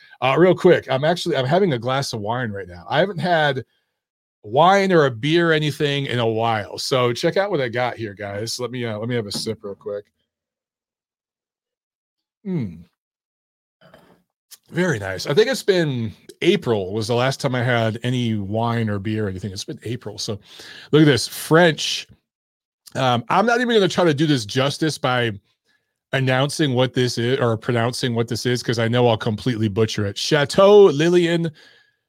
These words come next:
Ledo, Ledois. I, hey,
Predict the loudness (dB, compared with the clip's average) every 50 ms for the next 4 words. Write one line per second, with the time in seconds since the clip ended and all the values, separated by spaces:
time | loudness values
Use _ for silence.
0 | _ _ -10 -6 -4 -4 -2 0 0 2 2 4 2 2 0 0 -4 -6 _ _
1 | _ _ _ _ _ -10 -6 -4 -2 -2 0 0 2 2 4 2 2 2 0 -4
2 | -6 -6 -6 -6 -6 -8 -12 -20 -20 _ -4 -2 0 0 -2 -4 -6